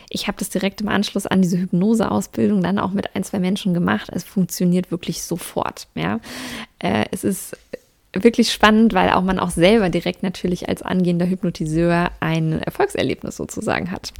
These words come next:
Und, ähm, genau. Und das ist einfach unglaublich, ähm, ja, spannend. Und Alex Hartmann ist, wer ihn nicht kennt, ähm,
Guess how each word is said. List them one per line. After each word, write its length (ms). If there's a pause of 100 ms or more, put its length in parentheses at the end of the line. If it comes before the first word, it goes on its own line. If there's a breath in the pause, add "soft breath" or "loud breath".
(140)
Und, 420
ähm, 580
genau. 280 (680 loud breath)
Und 120
das 120
ist 140
einfach 480
unglaublich, 1120
ähm, 480 (400)
ja, 180
spannend. 460 (500 loud breath)
Und 240
Alex 320
Hartmann 300
ist, 200
wer 80
ihn 140
nicht 220
kennt, 600 (160)
ähm, 420